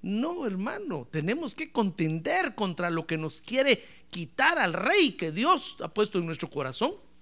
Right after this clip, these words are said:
Si usted no pelea, va, le van a terminar quitando la bendición que Dios le dio. Y va a terminar lejos de la iglesia, alejado de Dios,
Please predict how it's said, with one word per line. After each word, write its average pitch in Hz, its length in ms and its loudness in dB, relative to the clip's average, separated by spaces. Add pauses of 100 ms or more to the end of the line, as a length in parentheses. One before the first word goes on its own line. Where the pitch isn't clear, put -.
(1700)
Si - 120 -4
usted 285 180 2
no 523 160 8
pelea, 330 560 12 (580)
va, 143 260 -4 (200)
le 160 220 -4
van 233 160 -2
a 262 100 -6
terminar 156 480 0
quitando 220 420 4
la 170 100 10
bendición 151 440 2
que 135 100 0
Dios 135 160 0
le 127 140 -6
dio. 120 180 -8 (2750)
Y 170 60 -6
va 208 100 -2
a 240 80 -8
terminar 220 380 0
lejos 226 280 -2
de 170 120 -2
la 165 80 -2
iglesia, 269 580 -6 (3500)
alejado 147 500 0
de 135 140 0
Dios, 233 260 -2